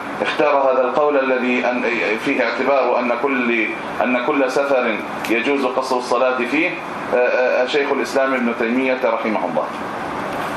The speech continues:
السؤال التالي، سائلة تقول: "ما حكم تأخير صلاة العشاء حتى السادسة مساء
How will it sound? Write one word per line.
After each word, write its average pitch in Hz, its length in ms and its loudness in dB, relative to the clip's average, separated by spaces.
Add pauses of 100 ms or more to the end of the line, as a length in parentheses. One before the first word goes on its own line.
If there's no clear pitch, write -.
(280)
السؤال 180 400 2
التالي، 156 420 2
سائلة 151 640 2
تقول: 127 300 0
"ما 139 180 2
حكم 156 340 0
تأخير 147 460 0
صلاة 139 440 2
العشاء 131 640 2
حتى 127 220 -2
السادسة 123 640 0
مساء 131 720 2